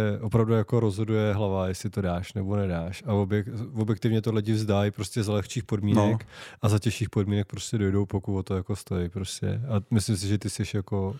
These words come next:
Speaker 1: dobrý
Speaker 2: Jde o
Speaker 1: příklad.
Speaker 2: to, jde o to prostě, kam ty li-, kde ty lidi mají ten práh té bolesti a co
Speaker 1: No.
Speaker 2: jsou ochotní ještě akceptovat, jo. Já
Speaker 1: No.
Speaker 2: ten práh bolesti mám docela daleko a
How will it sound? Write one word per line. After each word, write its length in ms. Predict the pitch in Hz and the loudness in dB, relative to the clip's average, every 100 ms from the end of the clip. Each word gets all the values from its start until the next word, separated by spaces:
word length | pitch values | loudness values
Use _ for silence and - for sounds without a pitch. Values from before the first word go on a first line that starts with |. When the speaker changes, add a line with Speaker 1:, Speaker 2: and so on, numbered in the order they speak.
| - | -4
Speaker 1:
dobrý 240 | 113 98 | -2 2
Speaker 2:
Jde 40 | 101 | 0
o 20 | |
Speaker 1:
příklad. 380 | - 113 127 - | 2 4 6 6
Speaker 2:
to, 140 | 147 | 4
jde 120 | 131 131 | 6 4
o 120 | 135 | 4
to 100 | 135 | 4
prostě, 300 | 135 - 135 | 2 2 2
kam 200 | 139 135 | 4 4
ty 100 | 139 | 4
li-, 100 | 135 | 2
kde 220 | 120 123 | 2 2
ty 120 | - | 4
lidi 200 | 135 131 | 2 4
mají 160 | 131 127 | 4 4
ten 180 | 135 131 | 2 2
práh 300 | 120 120 - | 4 2 0
té 100 | 131 | 2
bolesti 440 | 131 131 - 131 | 4 2 2 0
a 60 | 120 | 2
co 120 | 123 | 0
Speaker 1:
No. 60 | |
Speaker 2:
jsou 140 | 107 127 | 2 0
ochotní 440 | - - 135 135 | 0 2 2 4
ještě 220 | 127 - | 2 2
akceptovat, 640 | 117 - - 131 120 110 104 | 0 0 -4 -2 0 2 2
jo. 200 | 104 113 | 2 4
Já 180 | 117 113 | 6 4
Speaker 1:
No. 80 | 110 | 4
Speaker 2:
ten 200 | 127 117 | 0 2
práh 240 | 123 117 | 2 2
bolesti 400 | 120 123 120 - | 2 0 0 0
mám 200 | 123 120 | 0 2
docela 340 | 117 - 123 123 | 0 2 2 4
daleko 580 | 117 117 - 117 123 - | 4 2 4 4 2 2
a 260 | 110 110 | 2 0